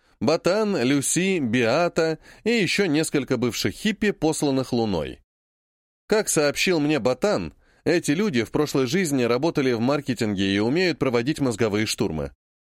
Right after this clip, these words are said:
Они, короче, мыслят нестандартно, поэтому их и прихватили с собой на всякий случай по принципу "вдруг выстрелит".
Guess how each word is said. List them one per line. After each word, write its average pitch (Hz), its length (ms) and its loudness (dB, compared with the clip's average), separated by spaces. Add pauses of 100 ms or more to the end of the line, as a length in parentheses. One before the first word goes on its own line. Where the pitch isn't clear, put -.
(240)
Они, 240 260 2
короче, 208 460 0
мыслят 160 680 0
нестандартно, 160 840 0 (320)
поэтому 139 460 2
их 131 100 -2
и 143 60 0
прихватили 139 560 0
с 98 80 -2
собой 143 320 2
на 120 100 0
всякий 113 320 0
случай 190 380 0
по 131 120 0
принципу 185 680 0
"вдруг 156 320 -2
выстрелит". 92 600 -2